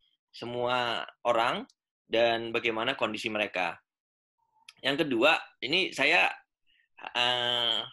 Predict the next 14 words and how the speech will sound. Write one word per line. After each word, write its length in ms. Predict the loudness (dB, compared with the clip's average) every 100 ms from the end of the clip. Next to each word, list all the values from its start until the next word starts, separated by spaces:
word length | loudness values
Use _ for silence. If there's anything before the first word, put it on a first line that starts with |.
| -20 _ _ _ _ _ _ _ _
untuk 240 | -2 0 2
Mas 240 | 0 0
Misbakun 480 | -2 0 0 0 -2
ini, 240 | -4 -8 -12 _ _ _ -20 _ _
eh, 320 | 0 4 4 2
Mas 160 | 0
Misbakun, 480 | -2 2 2 2 0 -4 -6
eh, 320 | -2 -2 0
bagaimana 560 | 2 4 4 2 2
dengan 400 | 2 2 2 0
kesiapan 560 | -2 0 2 2 2 0
infrastruktur 1120 | -4 0 0 0 -6 -6 2 2 2 -2 -4
kesehatan 480 | -4 0 2 0 2
dasar, 480 | 2 2 -2 -2